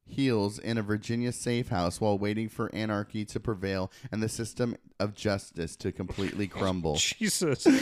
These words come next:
Speaker 2: I mean, okay.
Speaker 1: <clears throat> Twelve percent of Democrats who responded to the study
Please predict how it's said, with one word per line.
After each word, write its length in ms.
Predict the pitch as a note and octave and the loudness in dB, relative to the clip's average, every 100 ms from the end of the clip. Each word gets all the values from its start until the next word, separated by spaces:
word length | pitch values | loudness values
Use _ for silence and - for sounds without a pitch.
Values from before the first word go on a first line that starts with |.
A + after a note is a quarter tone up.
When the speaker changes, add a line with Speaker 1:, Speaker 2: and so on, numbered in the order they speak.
| C4 B3 A#3 | 2 -2 -2
Speaker 2:
I 140 | - A3 | 6 8
mean, 240 | A#3 A3 | 8 6
okay. 240 | G3+ G#3 - - - - | 0 -2 -4 -10 -18 -6
Speaker 1:
<clears throat> 360 | - - C4+ F#3+ | -4 -2 -2 -2
Twelve 320 | - D#3+ E3+ | 8 10 10
percent 320 | F#3+ F3+ F3 | 8 4 4
of 80 | D#3 | 2
Democrats 560 | B2+ C#3 D#3 D#3+ F3 F#3+ | 2 2 4 4 2 2
who 80 | D3 | -2
responded 440 | B2+ - B2 C3 | -2 -2 -2 0
to 60 | C3+ | -2
the 80 | A#2+ | -2
study 360 | - C#3 F3+ | 0 0 0